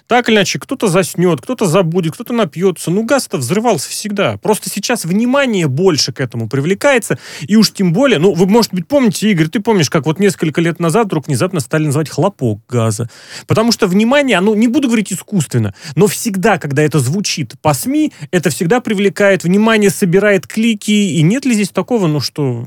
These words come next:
а принципиально что поменялось? Вот мы сегодня будем подробнее, кстати, разбирать эту ситуацию со специалистами. Обязательно поговорим, статистику посчитаем.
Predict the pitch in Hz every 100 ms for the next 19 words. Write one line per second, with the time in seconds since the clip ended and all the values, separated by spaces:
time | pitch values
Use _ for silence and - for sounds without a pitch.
0 | 139 135 143 185 214 - 262 185 - 226
1 | 156 165 180 117 104 151 214 214 202 196
2 | 175 214 220 214 127 - 127 - 131 139
3 | 143 113 - - - 269 285 - - -
4 | - - 175 - 208 208 - 202 190 214
5 | 180 156 165 190 254 - 170 175 220 -
6 | 147 147 - 143 202 269 269